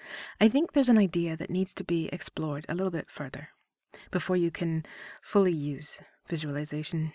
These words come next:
to help you get what you want, and just in general, too. First of all, let me say that it seems, um, fairly obvious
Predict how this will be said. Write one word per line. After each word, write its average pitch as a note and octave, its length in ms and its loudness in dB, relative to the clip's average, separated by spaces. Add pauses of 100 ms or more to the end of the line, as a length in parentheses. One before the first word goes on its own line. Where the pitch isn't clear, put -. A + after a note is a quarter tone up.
(140)
to - 100 -8
help D#3+ 220 -4
you C#3+ 60 -6
get - 180 -8
what - 140 -10
you E3 100 -2
want, D#3+ 240 -4
and A#3+ 180 0
just B3 240 -6
in F#3+ 100 2
general, C#3 380 -6
too. - 160 -14 (1300)
First - 240 2
of F#3 80 -2
all, C#3+ 220 -6 (1300)
let D#4+ 180 8
me F4 80 6
say F3 220 0
that F#3 160 0
it - 140 -4
seems, G3 540 4 (160)
um, E3+ 280 -2 (120)
fairly E3+ 500 -4 (200)
obvious D#3+ 520 -4